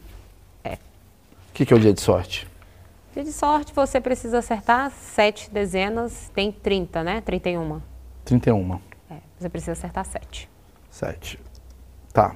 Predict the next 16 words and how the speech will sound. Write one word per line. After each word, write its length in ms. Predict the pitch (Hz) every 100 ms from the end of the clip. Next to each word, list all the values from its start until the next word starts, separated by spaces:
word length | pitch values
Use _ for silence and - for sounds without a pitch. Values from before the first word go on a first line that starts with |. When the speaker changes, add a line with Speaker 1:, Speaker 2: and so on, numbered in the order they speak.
| -
Speaker 2:
aí 120 | 120 117
eu 60 |
vou 100 | 120
pedir 180 | 120 120
pra 80 | -
você 120 | 120 -
mandar 240 | 120 117
os 100 | 113
números 300 | 113 120 113
e 40 | 107
eu 60 |
ponho? 320 | 110 143 180 185 - - - -
Speaker 1:
Tá, 220 | 440 403
trinta 280 | 269 254 233
e 120 | 226
um. 120 | 247